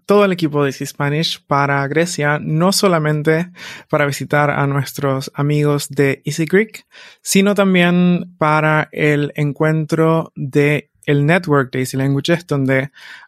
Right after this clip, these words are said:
además de Easy Spanish, Easy Greek, también van a estar casi todos los equipos, de casi todos los idiomas, eh, que se producen en Easy Languages.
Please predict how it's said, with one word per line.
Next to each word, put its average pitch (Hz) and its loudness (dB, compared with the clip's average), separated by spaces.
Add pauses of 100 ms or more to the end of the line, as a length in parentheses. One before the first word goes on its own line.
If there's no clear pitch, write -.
además 139 0
de 135 0
Easy 131 -6
Spanish, 170 0
Easy 135 -8
Greek, 156 0
también 135 0
van 131 -2
a 131 -4
estar 139 -4 (300)
casi 185 -2
todos 175 2
los 156 0
equipos, 143 -2
de 151 0
casi 156 -2
todos 160 2
los 151 -2
idiomas, 143 0 (120)
eh, 151 2
que - -8
se 147 -4
producen 147 2
en 165 2
Easy 165 -2
Languages. 180 0